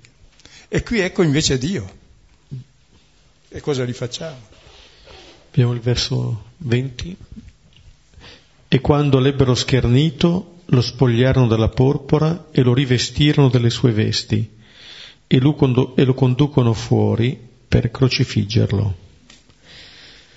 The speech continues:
Speaker 2: Ecco,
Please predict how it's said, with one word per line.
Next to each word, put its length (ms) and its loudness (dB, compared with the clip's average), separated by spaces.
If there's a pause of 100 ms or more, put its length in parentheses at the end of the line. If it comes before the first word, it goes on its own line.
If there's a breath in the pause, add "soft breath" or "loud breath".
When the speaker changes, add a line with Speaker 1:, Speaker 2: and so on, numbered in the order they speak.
(1900 loud breath)
Speaker 2:
Ecco, 680 -4